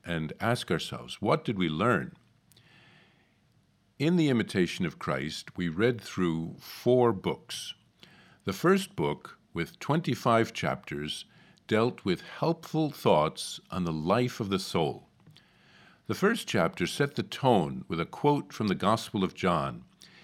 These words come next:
"He who follows me walks not in darkness." I mentioned that the expression imitation of Christ has given way to what is used more commonly these days, following Christ.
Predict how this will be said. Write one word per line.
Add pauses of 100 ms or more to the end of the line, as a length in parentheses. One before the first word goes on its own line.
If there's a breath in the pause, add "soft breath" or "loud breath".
(200 loud breath)
"He
who
follows
me (460 soft breath)
walks
not
in
darkness." (960 soft breath)
I
mentioned (100)
that
the
expression (100)
imitation
of
Christ (400 soft breath)
has
given
way (160)
to
what
is
used
more
commonly
these
days, (240 soft breath)
following
Christ.